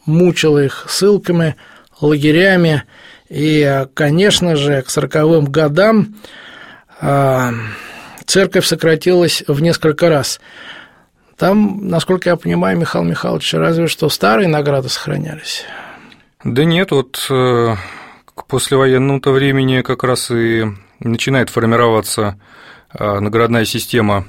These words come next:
Speaker 1: Но это послевоенная, а я говорю к сороковым.
Speaker 2: К сороковым нет. Но если говорить о годах военных, например, то известны случаи,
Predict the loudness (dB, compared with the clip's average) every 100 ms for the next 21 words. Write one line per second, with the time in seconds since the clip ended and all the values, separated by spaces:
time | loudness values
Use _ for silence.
0 | -4 0 2 2 2 2 4 4 4 4
1 | 2 -2 -8 -10 -12 -6 -4 -2 -2 -2
2 | 0 -2 -6 -12 -14 -18 -10 0 0 2
3 | 4 4 2 -4 -16 -20 -4 -2 2 2
4 | 4 2 2 2 2 2 2 2 4 2
5 | 2 -2 -6 -6 -2 0 2 2 2 0
6 | -2 -8 -12 -4 0 0 0 0 0 0
7 | -2 -4 -4 -2 0 -2 -6 -4 -2 0
8 | 0 -2 -2 -4 -4 -6 -10 -14 -14 -8
9 | -6 -2 -4 -2 -6 -2 -2 -2 -2 -2